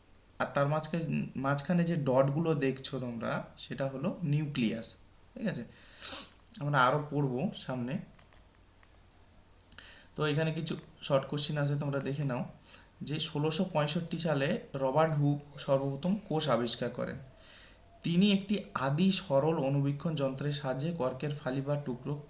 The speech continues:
কোষ পর্যবেক্ষণ করেন। সোজা কথা, ষোলোশো পঁয়ষট্টি সালে রবার্ট হুক প্রথম কোষ আবিষ্কার করেন, তবে তিনি যে কোষটা আবিষ্কার করেছিলেন সেটা একটা জড়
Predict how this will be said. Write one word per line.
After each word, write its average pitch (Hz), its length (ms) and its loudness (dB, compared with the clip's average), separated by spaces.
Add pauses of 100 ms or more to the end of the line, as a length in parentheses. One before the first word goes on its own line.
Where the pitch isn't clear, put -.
কোষ 139 200 -2
পর্যবেক্ষণ 127 640 -4
করেন। 123 240 -6 (1000)
সোজা 160 380 0
কথা, 160 200 0
ষোলোশো 143 440 2
পঁয়ষট্টি 139 440 -4
সালে 151 240 -2
রবার্ট 131 320 0
হুক 185 160 -2 (1200)
প্রথম 202 380 4 (100)
কোষ 160 200 2
আবিষ্কার 113 360 2
করেন, - 240 -8 (760)
তবে 139 180 4 (140)
তিনি 175 240 4
যে 180 100 4
কোষটা 151 420 0
আবিষ্কার 131 360 2
করেছিলেন 135 360 -2
সেটা 180 240 0
একটা 180 180 -2
জড় 139 280 6